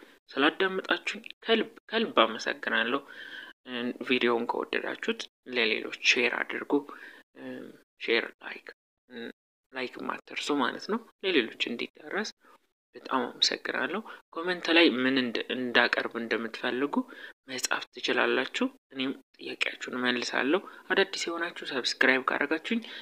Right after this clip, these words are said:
«ሰብስክራይብ አድርገንሃል» ብላችሁ ጻፉልኝ፣ እኔ እመልስላችኋለሁ ማለት ነው። ሰላማችሁ ይብዛልኝ። ያላችሁበት እማምላክ ድንግል ማርያም አትለያችሁ እላለሁ። አመሰግናለሁ።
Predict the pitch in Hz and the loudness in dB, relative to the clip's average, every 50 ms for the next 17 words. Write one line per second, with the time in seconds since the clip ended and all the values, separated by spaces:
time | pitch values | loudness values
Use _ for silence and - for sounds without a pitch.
0 | - _ - - 131 - - - - 156 165 175 160 - - - - - - - | -16 _ -10 -8 -6 -6 -4 0 2 4 6 4 4 2 -2 -6 -4 -2 -2 0
1 | - - 123 120 - 120 131 123 120 - - - _ _ - 131 135 139 143 - | 0 0 0 0 0 4 4 4 4 4 0 -6 _ _ -10 -4 -4 -2 4 6
2 | 226 254 - - - - _ - - - 131 131 - - 123 127 156 202 220 - | 6 6 6 2 -8 -20 _ -6 0 2 2 4 4 4 4 4 4 4 2 0
3 | - - - - - _ - 160 160 165 175 175 - _ - 143 139 135 127 123 | -6 -18 -20 -20 -20 _ -12 -8 -6 -6 -6 -8 -10 _ -6 0 2 2 2 2
4 | - - - - - - - - - - - - 127 131 123 - _ _ _ _ | 0 -2 -2 -4 -4 -4 -4 -2 0 0 0 2 0 -2 -2 -2 _ _ _ _
5 | _ - 113 110 110 - - - - - - - - - - _ - - 139 147 | _ -10 -8 -8 -8 -8 -10 -12 -12 -12 -14 -20 -20 -20 -20 _ -4 2 4 4
6 | 151 156 156 151 - - - 143 139 131 127 - 131 131 135 147 156 156 - - | 6 4 2 -2 -4 -2 2 2 4 4 4 4 4 4 6 4 2 0 -2 -10
7 | - - - _ _ - - 101 104 110 127 139 131 - - 143 135 - 147 139 | -20 -20 -20 _ _ -6 0 4 4 4 4 4 0 0 -2 -2 0 2 0 0
8 | - - - - 135 131 135 143 147 147 147 147 147 - - - 151 151 151 151 | 0 -4 -12 -8 -2 2 4 4 4 4 4 0 0 -2 -4 -14 -10 -6 -2 -2
9 | 147 151 156 156 160 165 180 175 - - _ _ _ _ _ _ _ _ _ _ | 0 2 4 4 6 6 6 4 2 -4 _ _ _ _ _ _ _ _ _ _
10 | _ - - 127 - - - - - - - 57 - - - - - - 139 131 | _ -10 -8 -8 -8 -8 -4 -2 0 2 4 6 6 6 4 2 -2 0 4 6
11 | 131 131 135 151 196 233 - - _ _ _ _ _ _ _ _ _ _ _ _ | 6 6 6 6 4 4 0 -6 _ _ _ _ _ _ _ _ _ _ _ _
12 | - 127 120 123 - - - - - - 110 113 113 104 - | -12 -10 -8 -6 -8 -8 -6 -6 -4 -4 -2 -2 -4 -4 -8